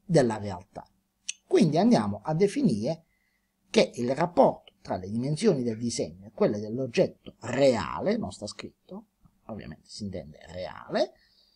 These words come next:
si dice scala di rappresentazione. Andiamo a definire tre macro aree, la scala di ingrandimento,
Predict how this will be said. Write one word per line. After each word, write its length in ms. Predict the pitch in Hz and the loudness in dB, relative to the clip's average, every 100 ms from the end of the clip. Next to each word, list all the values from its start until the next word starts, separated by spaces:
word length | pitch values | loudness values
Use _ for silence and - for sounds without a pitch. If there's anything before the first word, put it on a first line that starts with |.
| _ _ | _ _
si 320 | - - 403 | -6 0 2
dice 400 | 262 143 - - | 2 0 -6 -10
scala 680 | - - - - 85 98 - _ | -6 -4 0 2 2 -4 -8 _
di 240 | - 202 262 | 0 2 4
rappresentazione. 1400 | 104 73 - 104 - 101 104 113 - - 104 - _ _ _ _ - - - _ _ _ - | 0 -6 -12 -12 -10 -10 -10 -12 -10 -10 -10 -14 _ _ _ _ -20 -20 -20 _ _ _ 0
Andiamo 360 | 247 269 147 | 4 6 4
a 40 | 160 | 4
definire 520 | 220 247 151 165 175 | 2 4 4 4 2
tre 300 | - 120 - | -2 -6 -6
macro 380 | 127 117 120 101 | -4 -4 -4 -6
aree, 300 | - - - - - | -8 -12 -20 -20 -6
la 140 | 160 | -4
scala 640 | - - 220 156 107 98 - | -4 4 8 8 4 -4 -10
di 300 | - 143 165 - - | -10 -4 -4 -4 -2
ingrandimento, 1300 | 165 151 120 196 208 247 254 - 98 - 247 320 | 2 2 0 -6 -6 -4 -6 -10 -16 -4 -4 -4